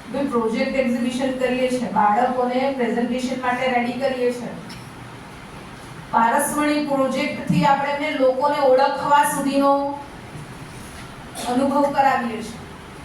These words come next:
સપના કરો સાકાર દ્વારા આપણે એમને ઇન્ડસ્ટ્રીયલ,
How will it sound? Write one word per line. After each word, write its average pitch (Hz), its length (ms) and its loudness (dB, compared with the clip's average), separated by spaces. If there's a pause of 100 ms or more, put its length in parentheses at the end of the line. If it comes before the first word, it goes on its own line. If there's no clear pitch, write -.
સપના 262 480 4
કરો 277 280 4
સાકાર 269 440 4
દ્વારા 269 240 6
આપણે 269 300 2
એમને 262 220 0
ઇન્ડસ્ટ્રીયલ, 277 920 0